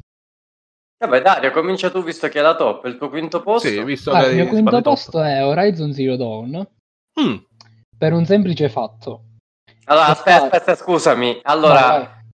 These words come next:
Speaker 3: vai.
Speaker 1: noi non sappiamo le top degli altri. Cioè, <laughs> que-,
Speaker 3: Ah, sì,
Speaker 1: sia-,
Speaker 3: esatto.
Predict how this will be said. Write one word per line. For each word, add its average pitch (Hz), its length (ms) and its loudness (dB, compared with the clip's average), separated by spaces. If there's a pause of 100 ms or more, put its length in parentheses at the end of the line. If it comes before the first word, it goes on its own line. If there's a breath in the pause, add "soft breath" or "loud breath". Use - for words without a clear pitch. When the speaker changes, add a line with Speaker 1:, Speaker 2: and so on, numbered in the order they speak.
(240)
Speaker 3:
vai. 190 160 -2 (100)
Speaker 1:
noi 202 300 4
non 175 220 2
sappiamo 170 720 2
le 151 160 0
top 156 260 -6
degli 127 240 -2
altri. 107 540 -2
Cioè, 135 380 2
<laughs> 135 40 -2
que-, 156 80 4 (200)
Speaker 3:
Ah, 160 180 4
sì, - 160 -6
Speaker 1:
sia-, 143 160 -2
Speaker 3:
esatto. 143 500 2